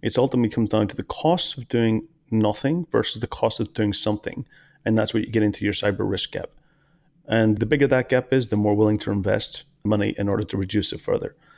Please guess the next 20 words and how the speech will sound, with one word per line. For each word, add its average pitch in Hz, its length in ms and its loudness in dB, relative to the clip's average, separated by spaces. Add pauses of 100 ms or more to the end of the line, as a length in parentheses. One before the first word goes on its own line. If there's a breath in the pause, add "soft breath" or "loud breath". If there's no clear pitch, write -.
(360 soft breath)
And 110 120 2
that 113 180 2
ultimately 120 300 2
kind 113 160 2
of 107 80 2
was 107 140 4
a 107 40 4
realization 104 720 2
that, 104 240 2
yes, - 420 -2 (380)
also, 113 420 2 (100)
while 123 220 4
the 131 60 4
ciso 120 280 4
needs 113 200 2
to 110 40 2
understand 107 400 0
the 95 40 0
business 113 320 -2
better, 160 360 0